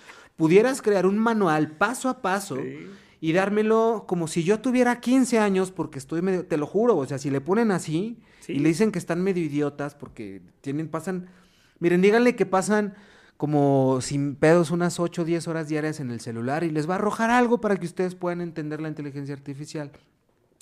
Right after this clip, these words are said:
Speaker 2: Pero al final del día siguen siendo cosas bien artificiales, ¿no?
Speaker 1: Sí, claro, o sea,
Speaker 2: Que, que,
Speaker 1: o
Speaker 2: que
Speaker 1: sea,
Speaker 2: se
Speaker 1: necesitas
Speaker 2: generan en, en
Speaker 1: checarlas,
Speaker 2: función,
Speaker 1: necesitas
Speaker 2: exacto,
Speaker 1: verlo,
Speaker 2: o sea, hay
Speaker 1: ¿no? O
Speaker 2: que
Speaker 1: sea,
Speaker 2: ver
Speaker 1: si,
Speaker 2: qué
Speaker 1: si,
Speaker 2: pedo.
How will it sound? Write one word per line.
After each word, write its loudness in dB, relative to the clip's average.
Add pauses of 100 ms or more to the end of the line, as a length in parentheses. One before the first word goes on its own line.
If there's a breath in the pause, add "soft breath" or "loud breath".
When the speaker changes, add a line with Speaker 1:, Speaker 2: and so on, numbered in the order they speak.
(140)
Speaker 2:
Pero -6
al -6
final -6
del -4
día -4
siguen -8
siendo -8
cosas -16
bien -18
artificiales, -12
¿no? -10
Speaker 1:
Sí, 0
claro, -2
o -12
sea, -6
Speaker 2:
Que, -10
que, -10
Speaker 1:
o -6
Speaker 2:
que -8
Speaker 1:
sea, -6
Speaker 2:
se -6
Speaker 1:
necesitas -6
Speaker 2:
generan -2
en, -2
en -6
Speaker 1:
checarlas, -6
Speaker 2:
función, -6
Speaker 1:
necesitas -4
Speaker 2:
exacto, -6
Speaker 1:
verlo, -2
Speaker 2:
o -8
sea, -8
hay -6
Speaker 1:
¿no? -6
O -10
Speaker 2:
que -4
Speaker 1:
sea, -2
Speaker 2:
ver -2
Speaker 1:
si, -6
Speaker 2:
qué -4
Speaker 1:
si, -12
Speaker 2:
pedo. -4